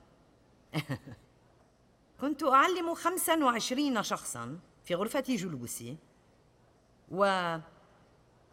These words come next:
بالطبع لدي، لدي امتياز تعليم الناس في كافة أنحاء العالم. إذن من خمس وعشرين، وخلال ذلك عملت في الكنيسة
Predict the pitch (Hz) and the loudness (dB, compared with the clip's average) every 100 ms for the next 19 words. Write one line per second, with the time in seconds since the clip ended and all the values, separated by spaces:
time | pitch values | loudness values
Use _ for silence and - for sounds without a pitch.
0 | _ _ 147 147 185 185 120 117 180 156 | _ _ -4 -2 0 0 -4 0 0 0
1 | 127 107 - - _ _ - 123 127 151 | -4 -8 -18 -20 _ _ -12 -8 -4 -2
2 | 143 113 95 - - _ _ - 143 156 | -2 -4 -8 -12 -18 _ _ -6 -2 0
3 | 160 143 120 151 147 135 131 123 151 139 | 0 -2 0 0 0 -2 -6 -2 -2 -2
4 | 120 143 151 139 127 - - _ _ _ | -2 -2 -2 -2 -6 -12 -18 _ _ _
5 | _ _ _ _ _ - 135 160 156 143 | _ _ _ _ _ -8 -4 -4 -2 -4
6 | 135 131 - 139 135 170 170 110 - 254 | -6 -8 -6 -4 -2 -2 -4 -8 -4 -2
7 | 233 160 180 247 381 - 349 294 285 - | -2 -4 -4 -2 -2 -2 2 2 2 0
8 | 247 214 165 214 - - _ _ _ _ | -2 -2 -4 -6 -10 -20 _ _ _ _
9 | _ _ _ _ _ _ _ _ _ _ | _ _ _ _ _ _ _ _ _ _
10 | _ _ 180 180 233 220 220 208 294 311 | _ _ -4 -2 2 4 4 6 6 4
11 | 285 226 196 220 233 330 302 226 190 160 | 4 4 4 2 -2 -2 -2 -2 -2 -2
12 | 143 135 | -4 -6